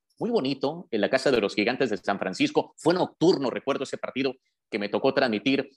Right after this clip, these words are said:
contra Sudáfrica, México-Sudáfrica. Y la gente de la producción, pues, era la que, con la que convivía también aquí en, en, en Phoenix. El productor, de hecho, también,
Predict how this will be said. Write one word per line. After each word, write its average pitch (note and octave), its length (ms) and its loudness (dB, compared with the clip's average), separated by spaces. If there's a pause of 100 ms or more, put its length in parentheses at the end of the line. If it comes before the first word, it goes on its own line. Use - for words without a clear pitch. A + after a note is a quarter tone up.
(300)
contra G2+ 540 2
Sudáfrica, A#2 880 -2 (100)
México-Sudáfrica. A#2+ 1120 0 (360)
Y G#3+ 120 2
la G#3 80 6
gente B3+ 360 2
de C4+ 80 6
la G#3+ 140 4
producción, E3+ 640 -2
pues, E3 180 -6
era G3+ 160 -2
la F#3+ 160 -4
que, - 140 -14
con C3 100 -4
la A#2 100 -2
que A2+ 120 -10
convivía B2+ 440 -4
también B2 280 -2
aquí G#3+ 380 -8
en, G2 120 -16 (240)
en, F2+ 240 -8
en F#2 160 -8
Phoenix. A#3 640 2
El A#2 160 0
productor, C#3 360 4
de D#3+ 120 4
hecho, G3+ 200 0
también, D3+ 520 -2